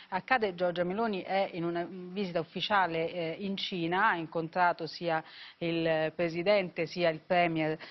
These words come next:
eh, cinesi, e ha incontrato anche i giornalisti italiani però, e ha avuto uno scambio con loro in cui,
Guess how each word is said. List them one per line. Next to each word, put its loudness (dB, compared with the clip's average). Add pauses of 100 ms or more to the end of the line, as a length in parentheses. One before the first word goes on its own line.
(140)
eh, 2
cinesi, 0 (260)
e 4
ha 4
incontrato 0
anche 2
i 2
giornalisti 0
italiani 2
però, 2
e 0
ha 2
avuto -2
uno -4
scambio -2
con -2
loro 0
in -4
cui, -2